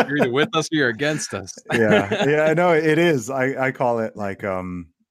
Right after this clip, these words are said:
Speaker 2: it's, it's kinda like cyber terrorism.
Speaker 1: Yeah, it really
Speaker 2: It, it
Speaker 1: is.
Speaker 2: is. It's, it's like, it's like a form of terrorism.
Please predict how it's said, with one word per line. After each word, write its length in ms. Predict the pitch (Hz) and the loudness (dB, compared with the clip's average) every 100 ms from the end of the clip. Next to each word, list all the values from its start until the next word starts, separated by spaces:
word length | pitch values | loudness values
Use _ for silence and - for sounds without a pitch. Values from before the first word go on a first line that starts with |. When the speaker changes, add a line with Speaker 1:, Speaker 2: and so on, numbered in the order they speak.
| _ _ | _ _
Speaker 2:
it's, 200 | 95 - | -18 -14
it's 160 | 98 - | -16 -8
kinda 220 | 113 104 | -6 -4
like 220 | 98 92 _ - | -6 -8 _ -12
cyber 680 | - 113 104 101 98 92 87 - | -4 -2 -2 -2 -2 -2 -6 -6
terrorism. 640 | 104 101 92 85 78 76 _ _ _ - | -2 -2 -4 -6 -12 -18 _ _ _ -6
Speaker 1:
Yeah, 280 | 139 226 202 | -2 -2 -4
it 220 | 117 117 | -8 -8
really 300 | 147 147 135 | -6 -4 -4
Speaker 2:
It, 160 | 90 127 | -6 -6
it 140 | 123 | -4
Speaker 1:
is. 140 | 120 117 | -2 0
Speaker 2:
is. 240 | 113 92 | 0 -2
It's, 180 | 92 - | -8 -6
it's 220 | 107 101 | -6 -4
like, 280 | 110 101 101 | 0 0 -2
it's 120 | 104 110 | -8 -4
like 200 | 101 101 | -4 -4
a 60 | |
form 420 | - - 123 123 | -6 0 2 2
of 100 | 113 | 0
terrorism. 800 | - 117 113 113 117 117 123 120 | 0 2 4 2 2 -2 -4 -8